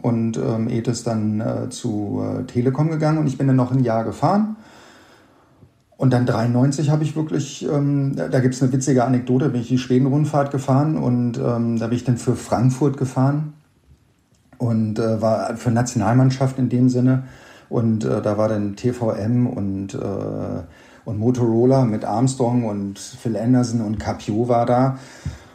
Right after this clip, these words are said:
Und dann habe ich von den sieben Etappen drei gewonnen und eine war ich Zweiter, weil Armstrong kurz vor Schluss noch weggefahren ist. Und dann hatten wir einen Betreuer dabei,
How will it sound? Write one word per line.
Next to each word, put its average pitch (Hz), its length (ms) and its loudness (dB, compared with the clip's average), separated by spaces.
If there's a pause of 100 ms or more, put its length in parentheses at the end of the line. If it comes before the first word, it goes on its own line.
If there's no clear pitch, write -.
(160)
Und 131 100 0
dann 123 160 4
habe 123 140 4
ich 123 120 -2
von 120 220 -2
den 123 320 4
sieben 120 260 0
Etappen 123 380 0
drei 117 220 0
gewonnen 117 320 2
und 113 80 2
eine 113 240 0
war 113 100 0
ich 110 80 -2
Zweiter, 117 380 0
weil 107 100 -2
Armstrong 117 460 0
kurz - 480 -6
vor - 200 -4
Schluss - 280 -2
noch 127 100 0
weggefahren 131 520 0
ist. 131 120 -2
Und 120 60 0
dann 107 160 -2
hatten 131 180 -2
wir 123 80 2
einen 123 80 4
Betreuer 120 460 2
dabei, 143 480 0